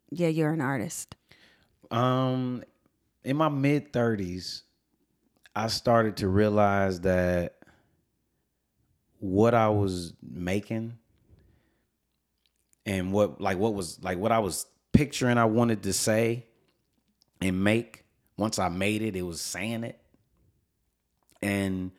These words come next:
Speaker 2: I was aware that it was saying it based on the responses that the,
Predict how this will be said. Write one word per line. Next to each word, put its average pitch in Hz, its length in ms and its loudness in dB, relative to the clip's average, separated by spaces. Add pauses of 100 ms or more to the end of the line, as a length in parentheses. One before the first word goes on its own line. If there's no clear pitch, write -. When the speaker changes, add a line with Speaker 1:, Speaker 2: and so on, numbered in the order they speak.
(640)
Speaker 2:
I 101 140 6
was 101 180 0
aware 98 440 2
that 107 140 4
it 104 100 0
was 98 140 -2
saying 110 300 -2
it 98 120 -6
based 95 300 -4
on 87 420 -8 (440)
the 90 100 -4
responses 104 840 -6
that 104 240 -4
the, 104 140 -8